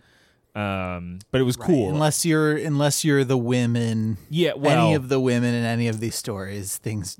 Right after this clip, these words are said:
Speaker 1: things
Speaker 2: <laughs> things worked out.
Speaker 1: never work out. That's true. Um, this one, we're gonna go through nights in our edition, and this is different across different editions. We're nights twenty-eight through, like, fifty-two.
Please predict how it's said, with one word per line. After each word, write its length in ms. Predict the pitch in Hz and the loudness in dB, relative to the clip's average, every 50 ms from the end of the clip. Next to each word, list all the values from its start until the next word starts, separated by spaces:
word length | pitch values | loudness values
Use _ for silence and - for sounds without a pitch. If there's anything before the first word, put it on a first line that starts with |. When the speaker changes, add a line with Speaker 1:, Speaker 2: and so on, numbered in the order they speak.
| - 147 | -14 -8
Speaker 1:
things 400 | - 147 127 127 123 113 107 - | -6 -4 -4 -4 -6 -8 -10 -10
Speaker 2:
<laughs> 0 | |
things 320 | - - 151 135 135 120 117 | -4 -2 0 0 0 0 0
worked 340 | 123 123 120 - - 113 107 113 | -2 -2 -2 -4 -8 -10 -6 -4
out. 100 | 120 - | -2 0
Speaker 1:
never 320 | 135 135 131 127 123 123 117 | 2 2 2 4 2 2 2
work 280 | 110 107 104 98 - - | 2 0 0 -2 -4 -8
out. 220 | 85 82 73 - | -10 -12 -10 -10
That's 180 | - 95 - - | -12 -12 -12 -12
true. 280 | - - 87 - - - _ _ _ _ _ _ _ _ - | -12 -12 -12 -12 -14 -16 _ _ _ _ _ _ _ _ -4
Um, 300 | 131 131 131 131 131 127 123 | -2 0 0 -2 -2 -4 -2
this 320 | 131 202 262 269 - - - | 0 0 0 0 -2 -4 -2
one, 380 | 147 147 135 131 131 131 135 | 0 0 2 2 0 0 0
we're 140 | 127 151 170 | 0 2 2
gonna 140 | 202 214 196 | 2 2 2
go 140 | 185 190 180 | 2 2 2
through 240 | 170 - 156 139 135 | 2 2 0 0 0
nights 560 | 123 123 131 127 139 139 - - - - - - | 0 0 0 0 0 -2 -4 -8 -10 -10 -8 -6
in 180 | 135 127 131 - - | -6 -6 -6 -6 -6
our 340 | - 143 165 180 190 190 | -2 2 4 4 4 4
edition, 640 | - 180 160 - 151 139 117 - - 95 92 92 95 | 2 0 0 2 2 2 2 0 -2 -2 -2 -2 -4
and 180 | 95 95 101 | -4 -2 0
this 140 | 113 113 110 | -2 -2 -2
is 120 | 127 113 104 | -4 -6 -4
different 420 | - 127 131 127 139 135 123 120 | 0 0 0 2 0 0 -2 -2
across 320 | 110 - 120 113 107 101 | -2 -2 0 0 0 0
different 280 | - 113 95 110 104 - | -2 -4 -4 -4 -6 -6
editions. 520 | 98 92 101 95 90 - - 90 87 95 | -8 -8 -6 -8 -8 -8 -10 -10 -8 -6
We're 160 | 95 95 104 107 | -4 -2 -2 -2
nights 380 | 107 110 110 117 - - - - | -4 -4 -4 -6 -6 -8 -12 -12
twenty-eight 520 | 95 - 131 139 156 156 147 147 - - | -8 -6 -4 -4 -2 -4 -4 -4 -6 -4
through, 160 | - 131 123 | -2 0 0
like, 180 | 117 107 98 - | 0 0 -2 -4
fifty-two. 1000 | - 127 120 - - 143 135 - - - - - 120 110 104 101 98 113 131 143 | -4 -4 -4 -4 -6 -10 -10 -10 -10 -4 0 2 4 4 4 4 4 2 0 -2